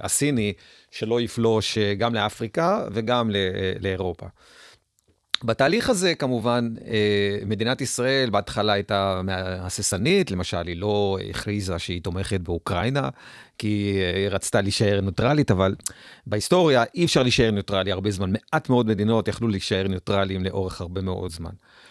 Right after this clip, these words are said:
אה, ואנחנו כרגע צריכים לתפוס צד. והדבר היותר מפחיד, ה-, ברגע ש-,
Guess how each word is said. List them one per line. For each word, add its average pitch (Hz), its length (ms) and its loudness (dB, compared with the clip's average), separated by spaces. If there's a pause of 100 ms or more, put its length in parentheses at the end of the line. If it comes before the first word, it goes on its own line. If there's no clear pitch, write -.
(480)
אה, 101 440 0
ואנחנו 147 300 2
כרגע 220 280 2
צריכים 170 220 0
לתפוס 151 320 2
צד. 101 220 2 (300)
והדבר 95 1400 -2
היותר 92 300 0
מפחיד, 113 540 0
ה-, 95 260 -2
ברגע 104 480 -2
ש-, - 140 -6